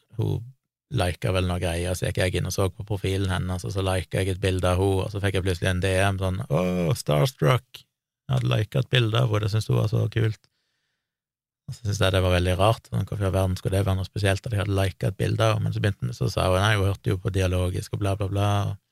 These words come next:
Og så begynte vi å skrive litt, og så inviterte jeg henne på kaffe, og så, ja, ble det jo sånn. Men igjen så var jo det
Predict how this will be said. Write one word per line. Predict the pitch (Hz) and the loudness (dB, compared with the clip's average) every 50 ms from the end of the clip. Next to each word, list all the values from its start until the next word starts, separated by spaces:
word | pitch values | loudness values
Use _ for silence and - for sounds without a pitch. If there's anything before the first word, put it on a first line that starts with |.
| _ _ _ _ - _ _ _ _ _ _ _ _ _ _ _ _ _ _ _ _ _ | _ _ _ _ -20 _ _ _ _ _ _ _ _ _ _ _ _ _ _ _ _ _
Og | - | 2
så | 180 | 4
begynte | 156 139 - 147 | 4 4 6 6
vi | 135 | 4
å | 127 | 6
skrive | - 120 104 101 98 101 104 | 6 4 6 6 6 6 6
litt, | 107 107 101 - _ | 6 4 4 2 _
og | - - - | -2 -2 0
så | - 104 | 2 2
inviterte | 98 95 - 104 101 - - 107 | 0 2 2 2 2 2 2 2
jeg | 98 | 2
henne | 95 92 | 2 0
på | 107 - | 0 0
kaffe, | 95 95 98 - - - 104 101 98 101 98 95 | 0 0 0 -2 -2 0 2 2 4 2 2 2
og | 104 101 | 0 -2
så, | - 123 - - 123 - _ _ _ _ _ _ _ _ _ _ _ _ _ _ _ _ _ _ _ _ _ _ - | -4 -4 -6 -6 -6 -10 _ _ _ _ _ _ _ _ _ _ _ _ _ _ _ _ _ _ _ _ _ _ -4
ja, | 117 - - _ _ _ _ _ _ _ _ _ _ _ _ _ _ _ _ _ _ _ _ _ | -4 -4 -4 _ _ _ _ _ _ _ _ _ _ _ _ _ _ _ _ _ _ _ _ _
ble | - 127 101 98 98 | 0 2 2 2 2
det | 98 | 2
jo | 92 90 | 0 2
sånn. | 98 95 92 - - _ - - | 0 0 0 -2 -6 _ -2 2
Men | 135 123 | 4 6
igjen | 110 110 120 120 117 | 6 4 4 2 -2
så | - - 104 101 98 98 98 95 92 - - _ _ _ _ _ _ _ _ _ _ _ _ _ _ _ _ _ _ _ _ _ _ - - | -2 2 2 4 4 4 4 4 2 0 -4 _ _ _ _ _ _ _ _ _ _ _ _ _ _ _ _ _ _ _ _ _ _ -10 -6
var | 123 104 101 95 98 107 | -2 2 4 4 4 4
jo | 107 101 98 | 4 2 2
det | 95 95 95 92 92 92 | 4 4 4 6 4 2